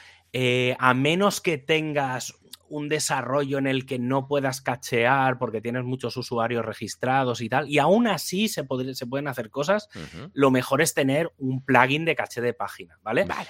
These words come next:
Speaker 1: Hay plugins de caché de página que, que incluso te permiten cachear en memoria, ¿vale?
Speaker 2: Vale.
Speaker 1: Entonces, obviamente no es fácil, hay que hacer una serie de configuraciones,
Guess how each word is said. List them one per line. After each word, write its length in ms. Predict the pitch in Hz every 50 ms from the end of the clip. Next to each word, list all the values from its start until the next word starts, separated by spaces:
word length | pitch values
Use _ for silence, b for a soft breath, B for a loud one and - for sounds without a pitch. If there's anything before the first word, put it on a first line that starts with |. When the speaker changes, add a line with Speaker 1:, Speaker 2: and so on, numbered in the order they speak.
| -
Speaker 1:
Hay 120 | - 165 185
plugins 380 | - 214 208 196 196 196 175
de 100 | 170 170
caché 260 | 147 147 131 - 147
de 120 | 135 127 120
página 580 | - 135 147 - - 170 165 180 202 226 233 - B B B B B B B _ _ _
que, 360 | - 151 139 139 131 131 131
que 100 | - -
incluso 400 | 143 139 131 143 170 160 - 214
te 120 | 185 190 147
permiten 480 | 135 143 135 143 151 151 - 190 180
cachear 400 | 156 160 147 - - 151 131 135
en 120 | 151 160 156
memoria, 600 | 143 120 110 117 123 131 127 117 101 90 85 - _ _ _ _
¿vale? 120 | - - -
Speaker 2:
Vale. 100 | 117 135
Speaker 1:
Entonces, 360 | 170 165 139 120 107 98 - - - - - - - -
obviamente 480 | - 135 151 156 151 151 160 165 180
no 140 | 156 143 147
es 100 | 147 -
fácil, 300 | - 151 143 156 143 135
hay 100 | - 127 120
que 120 | - 131
hacer 240 | 123 113 - - 127
una 160 | 123 123 123
serie 220 | 120 - 127 123 123
de 60 | 117
configuraciones, 680 | 131 123 - - 120 120 123 117 - 151 160 202 233